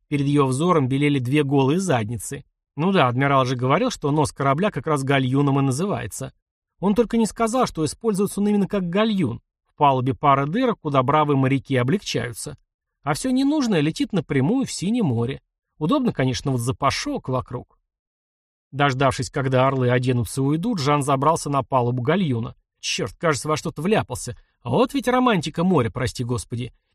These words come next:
Интересно, на корабле такая же вонь? Ничего, заберёмся, узнаем. А пока тихонечко сядем у стеночки с мудрёным названием,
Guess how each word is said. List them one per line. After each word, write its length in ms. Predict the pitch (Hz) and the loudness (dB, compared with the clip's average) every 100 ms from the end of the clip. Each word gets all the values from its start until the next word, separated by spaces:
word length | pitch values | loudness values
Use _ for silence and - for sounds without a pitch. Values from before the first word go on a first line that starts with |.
| - | -6
Интересно, 480 | 139 180 156 - 135 | -4 -2 -2 -4 -4
на 100 | 135 | -2
корабле 400 | 147 151 135 117 | 0 0 0 -2
такая 380 | 131 - 226 247 | -4 -4 -2 0
же 140 | 165 | -2
вонь? 240 | 123 - - _ _ _ _ - | -4 -6 -12 _ _ _ _ -6
Ничего, 440 | 170 - 175 120 | -4 -4 -6 -6
заберёмся, 580 | 127 143 143 196 202 208 | -4 0 0 0 -4 -6
узнаем. 420 | 156 135 113 123 | -6 -4 -6 -8
А 80 | - | -8
пока 240 | - - 294 | -6 -4 -4
тихонечко 540 | 202 - 262 - - | -4 -2 -2 -2 -6
сядем 360 | - 220 214 202 | -6 -4 -2 -2
у 40 | |
стеночки 480 | - 156 160 147 151 | -4 -4 -4 -4 -8
с 80 | - | -6
мудрёным 380 | 151 143 147 139 | -4 0 0 0
названием, 540 | 139 131 131 131 127 | -2 -2 -2 -2 -4